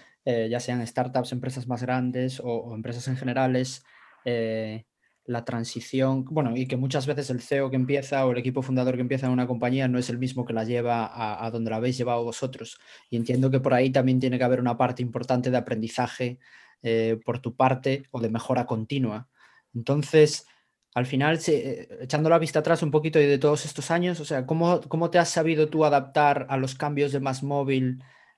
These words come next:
para ser la persona adecuada o la más idónea para llevarla desde lo que te decías tú hasta startup, hasta, hasta el tamaño que tenéis hoy en día? ¿Y cómo,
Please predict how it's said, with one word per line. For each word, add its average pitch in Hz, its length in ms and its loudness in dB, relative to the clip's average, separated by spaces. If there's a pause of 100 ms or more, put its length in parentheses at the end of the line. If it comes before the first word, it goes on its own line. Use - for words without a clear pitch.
para 123 220 2
ser 139 240 0
la 135 160 2
persona 139 380 -2
adecuada 127 840 0
o 127 100 -2
la 120 100 2
más 131 300 0
idónea 127 420 2
para 123 160 2
llevarla 120 460 0
desde 120 180 -4
lo 120 140 -2
que 131 80 -4
te 127 80 0
decías 127 360 0
tú 135 140 2
hasta 123 220 0
startup, 127 480 0
hasta, 117 600 -2
hasta 110 720 -2
el 117 240 -8 (240)
tamaño 123 420 0
que 127 100 -4
tenéis 127 440 0
hoy 127 140 0
en 120 100 0
día? 131 240 4
¿Y 123 80 0
cómo, 143 500 0